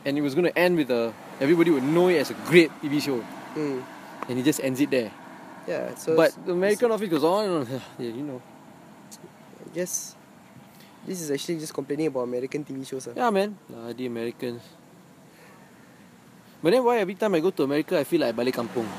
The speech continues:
Speaker 1: And I feel like I'm home.
Speaker 2: Don't know.
Speaker 1: Have you ever
Speaker 2: I
Speaker 1: felt
Speaker 2: don't
Speaker 1: that?
Speaker 2: think it has anything to do with the T V shows, ah.
Speaker 1: Then what, ah?
Speaker 2: I don't
Speaker 1: It's
Speaker 2: know.
Speaker 1: about cultural imperialism, ah.
Speaker 2: I guess so, yeah.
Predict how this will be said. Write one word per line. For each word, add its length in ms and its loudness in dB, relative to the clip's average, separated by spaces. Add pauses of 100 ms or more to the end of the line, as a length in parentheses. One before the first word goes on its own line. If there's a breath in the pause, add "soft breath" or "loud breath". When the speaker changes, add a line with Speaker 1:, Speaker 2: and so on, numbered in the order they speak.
(420)
Speaker 1:
And 80 2
I 40 2
feel 140 2
like 100 4
I'm 80 0
home. 600 8 (1080)
Speaker 2:
Don't 180 -6
know. 140 -4 (360)
Speaker 1:
Have 120 2
you 80 10
ever 140 6
Speaker 2:
I 40 2
Speaker 1:
felt 100 0 (100)
Speaker 2:
don't 20 -
Speaker 1:
that? 80 2
Speaker 2:
think 120 0
it 60 4
has 140 2
anything 260 -2
to 60 -8
do 140 -2
with 140 -2
the 60 -18
T 80 -8
V 120 -6
shows, 240 -8
ah. 100 -10 (220)
Speaker 1:
Then 180 -4
what, 160 0
ah? 80 -2
Speaker 2:
I 0 - (1120)
don't 80 -2
Speaker 1:
It's 100 0
Speaker 2:
know. 140 -2
Speaker 1:
about 80 -4
cultural 320 2
imperialism, 500 0
ah. 140 -2 (600)
Speaker 2:
I 80 -14
guess 260 -10
so, 140 -12 (180)
yeah. 160 -8